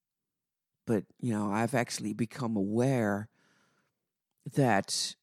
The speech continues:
the way, for instance, that I think about my finances, uh,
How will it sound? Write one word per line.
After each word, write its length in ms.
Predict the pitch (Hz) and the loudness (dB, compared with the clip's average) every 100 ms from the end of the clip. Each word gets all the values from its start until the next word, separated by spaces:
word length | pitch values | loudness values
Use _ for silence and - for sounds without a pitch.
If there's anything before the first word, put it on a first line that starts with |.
| - | -16
the 220 | 143 156 | 2 4
way, 680 | 131 147 151 139 131 135 - - | 6 6 8 8 6 4 -2 -2
for 180 | 196 | 4
instance, 360 | 220 277 180 143 | 4 4 0 0
that 180 | 156 143 | 2 2
I 140 | 123 | 2
think 320 | - 196 214 | 2 0 2
about 320 | 127 117 110 123 | 0 0 0 -2
my 240 | 120 101 | -2 -2
finances, 1080 | - 139 175 185 95 80 - - - - - _ _ _ _ _ _ _ _ _ _ _ - | -2 0 0 -2 -4 -8 -14 -16 -14 -14 -14 _ _ _ _ _ _ _ _ _ _ _ -12
uh, 320 | 117 110 101 | -8 -8 -8